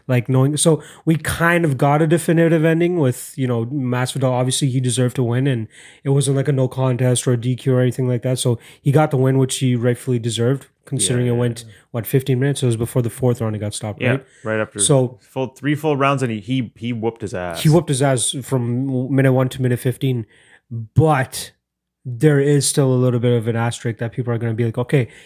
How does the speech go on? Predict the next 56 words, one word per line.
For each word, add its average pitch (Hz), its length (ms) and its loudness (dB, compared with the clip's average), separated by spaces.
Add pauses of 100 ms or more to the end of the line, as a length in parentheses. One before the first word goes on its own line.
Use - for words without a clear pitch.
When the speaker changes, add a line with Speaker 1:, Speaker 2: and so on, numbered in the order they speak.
(140)
Speaker 1:
if 127 100 -2
they 151 100 6
do 139 240 2
make 165 200 2
a 156 60 4
second 151 320 2
fight, 165 340 0
I 120 100 -4
wouldn't 127 240 0
be 123 80 -4
mad 110 240 -4
at 101 140 -8
it." 107 160 -12 (1040)
I'm 151 180 4
not 160 80 6
Speaker 2:
Yeah. 117 120 4
Speaker 1:
gonna, 104 120 0
I 135 40 0
wouldn't 139 200 2
be 135 80 2
mad 117 220 0
if 107 100 -6
they 127 60 -4
made 110 160 -4
a 104 40 -6
second 107 280 -10
Speaker 2:
No, 196 140 2
Speaker 1:
fight. 147 80 0
Speaker 2:
that's 180 260 2
why 190 160 4
it 175 100 2
almost 170 320 -2
seemed 151 220 -2
like, 127 200 0
"Oh, 139 220 4
well, 110 100 0
this 127 180 -4
is 135 60 -6
just 113 220 -4
good 120 220 -6
for 110 240 -4
everyone 107 340 -4
involved. 104 380 0
Now 101 140 -2
they 107 100 -2
can 107 100 -10
just 98 180 -6
run 104 140 -2
it 98 140 -6
back." 123 380 0 (180)
However, 143 640 2 (440)
after 139 380 -2
the 120 100 -4
fight, 107 420 -4 (1200)
Dana 170 360 2
said 120 420 -2